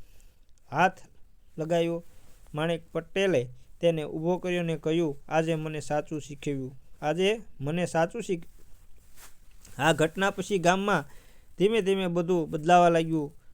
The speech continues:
પટેલ પરિવાર હવે પહેલા જેટલો દબદબો રાખતો નહોતો, પરંતુ લોકો સાથે સંવાદ વધ્યો.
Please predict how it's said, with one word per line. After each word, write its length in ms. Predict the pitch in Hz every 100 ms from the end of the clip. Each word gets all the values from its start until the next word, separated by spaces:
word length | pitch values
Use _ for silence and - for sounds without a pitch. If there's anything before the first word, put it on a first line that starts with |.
| -
પટેલ 280 | 175 190 170
પરિવાર 440 | 170 170 170 165
હવે 220 | 156 160
પહેલા 560 | 151 - - 160 160 165
જેટલો 500 | 147 160 160 160 160 -
દબદબો 460 | 156 156 156 156 156
રાખતો 380 | 151 156 190 165
નહોતો, 440 | 160 160 147 139 - - -
પરંતુ 480 | 151 160 156 139 139 - - -
લોકો 360 | 156 202 - 180
સાથે 360 | 170 165 165
સંવાદ 440 | 151 156 165 185 175
વધ્યો. 400 | 165 156 156